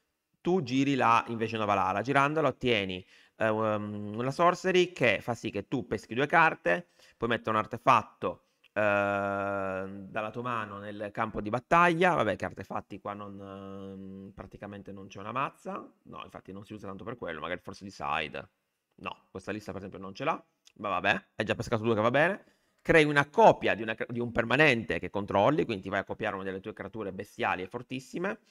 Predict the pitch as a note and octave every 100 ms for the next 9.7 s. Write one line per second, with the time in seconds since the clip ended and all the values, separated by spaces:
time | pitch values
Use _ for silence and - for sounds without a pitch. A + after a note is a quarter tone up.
0 | _ _ _ - _ - A2 A2 A2 A2
1 | G#2+ G#2+ G#2+ G#2 G#2+ G2 F#2+ G2 _ _
2 | _ _ _ - B2 - D#3 D#3+ D#3+ C3+
3 | A2+ C3 - C#3+ C3 A#2+ B2 A#2+ D3 F3
4 | F#3 G3 G3+ - - _ _ - G#2+ G#2+
5 | G#2+ G#2+ G#2+ G#2 G#2 - A#2 G#2 - G2+
6 | F#2 G#2+ G2 - G2+ - F#2 G2+ A2+ F3
7 | - G#3 G#3+ G#3 A3 B2 C3 - F3 D3
8 | G#2 G#2 G#2+ A2+ D3 F3+ G#2+ G#2+ A2+ G2+
9 | G#2 G2 F2 D#2+ C#2+ - F2